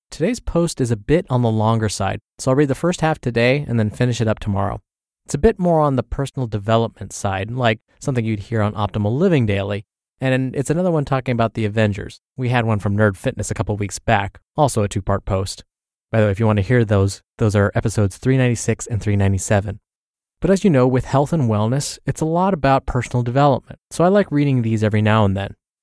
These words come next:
Now, today's post, of course, is very inspiring, but let's start it off with a little inspirational quote to get you in the right mindset. "Too many people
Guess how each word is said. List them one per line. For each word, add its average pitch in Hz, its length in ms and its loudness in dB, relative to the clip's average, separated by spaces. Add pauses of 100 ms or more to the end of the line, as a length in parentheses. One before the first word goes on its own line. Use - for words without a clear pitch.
(380)
Now, 208 60 4
today's 277 260 2
post, - 260 -2
of - 100 -10
course, - 260 -4
is 113 80 -2
very 120 260 2
inspiring, 107 640 -2 (220)
but 180 100 2
let's 240 220 -2
start 151 240 4
it 123 80 2
off 117 220 2
with 117 160 -4
a 110 80 0
little 170 280 -2
inspirational 113 720 0
quote 190 340 2 (240)
to 127 60 2
get 120 180 0
you 117 60 4
in 107 80 4
the 104 60 2
right 101 180 2
mindset. 104 440 0 (1080)
"Too 220 160 4
many 160 240 2
people 107 460 -2